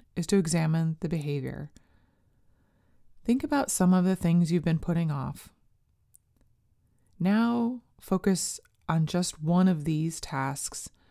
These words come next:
and think about the reasons for your procrastination. Why have you been putting this task off?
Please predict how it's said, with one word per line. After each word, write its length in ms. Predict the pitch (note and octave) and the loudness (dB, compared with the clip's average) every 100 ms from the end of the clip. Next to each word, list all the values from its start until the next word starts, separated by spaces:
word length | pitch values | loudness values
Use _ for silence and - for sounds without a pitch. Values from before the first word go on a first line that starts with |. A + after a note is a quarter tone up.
| _ _ - | _ _ 0
and 180 | F#3 | 2
think 220 | A3 A3+ B3+ | 4 2 0
about 360 | - A3 G#3+ | -4 -4 -4
the 100 | F#3 | -4
reasons 640 | D#3+ E3+ F3 E3 D#3 D3 - | -2 2 2 2 -2 -4 -6
for 160 | - | -4
your 140 | D3 D3 | -4 -4
procrastination. 1120 | D3+ - D3 D3 - D3+ C#3+ - C3+ - D#3 _ _ _ _ _ _ _ - _ _ - | -8 -6 -6 -6 -6 -6 -6 -6 -8 -8 -10 _ _ _ _ _ _ _ -20 _ _ -10
Why 680 | E3 F3 F#3+ G3+ G#3 G#3+ A3 | -4 0 2 2 0 -2 -4
have 160 | - F3 | -4 -2
you 80 | F3 | 0
been 160 | E3 | -2
putting 520 | D3+ D#3+ D#3 D3+ D3+ D3+ - | -2 -2 0 -2 -4 -8 -12
this 200 | D3+ - | -12 -8
task 420 | C#3+ C#3+ - - | -8 -6 -8 -12
off? 480 | C3+ - - - - | -12 -12 -14 -20 -20